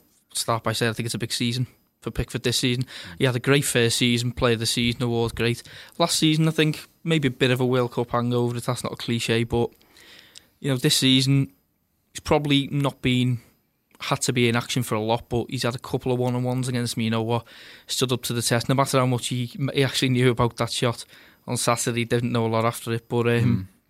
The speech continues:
Speaker 2: I mean, he had one against Palace as well, if you
Speaker 1: Exactly,
Speaker 2: remember,
Speaker 1: when
Speaker 2: didn't he?
Speaker 1: Jordan Ayew
Speaker 2: He's
Speaker 1: went
Speaker 2: done
Speaker 1: for,
Speaker 2: the
Speaker 1: yeah.
Speaker 2: exact same thing, not had to do much, but when he's been called upon, you know,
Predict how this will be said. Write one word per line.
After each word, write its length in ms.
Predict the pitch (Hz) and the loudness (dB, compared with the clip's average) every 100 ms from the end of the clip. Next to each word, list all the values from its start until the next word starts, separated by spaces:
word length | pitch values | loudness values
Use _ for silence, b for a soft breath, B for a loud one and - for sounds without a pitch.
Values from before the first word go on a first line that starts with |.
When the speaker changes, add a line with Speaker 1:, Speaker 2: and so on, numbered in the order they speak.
| - | 0
Speaker 2:
I 40 | |
mean, 160 | 123 127 | 2 4
he 60 | |
had 100 | 123 | 4
one 100 | 131 | 2
against 240 | 127 139 - | 2 2 0
Palace 380 | - 104 107 123 | 0 2 2 0
as 80 | |
well, 140 | 110 101 | 2 4
if 40 | |
you 40 | 143 | 2
Speaker 1:
Exactly, 160 | 127 | 4
Speaker 2:
remember, 160 | 120 117 | 2 4
Speaker 1:
when 80 | 135 | 4
Speaker 2:
didn't 140 | 120 | 6
he? 40 | 120 | 4
Speaker 1:
Jordan 120 | 117 | 4
Ayew 40 | 113 | 2
Speaker 2:
He's 80 | 113 | 2
Speaker 1:
went 140 | 113 | 2
Speaker 2:
done 80 | 113 | 4
Speaker 1:
for, 60 | 110 | 4
Speaker 2:
the 20 | |
Speaker 1:
yeah. 40 | 110 | 2
Speaker 2:
exact 300 | 110 98 - | 0 -2 0
same 200 | 101 98 | -2 -2
thing, 280 | 95 95 104 | -2 -2 -2
not 320 | 123 107 - | 0 0 -2
had 120 | - 104 | -4 -4
to 80 | 110 | -2
do 220 | 107 98 | -2 0
much, 240 | 104 - | 0 -2
but 100 | 110 | -2
when 160 | 98 101 | 0 0
he's 140 | 101 | -2
been 180 | - 104 | -4 -6
called 300 | - 95 90 | -2 -2 -2
upon, 300 | 95 110 101 b b b b _ _ _ | 0 0 -2 b b b b _ _ _
you 80 | - | -6
know, 140 | 90 | -6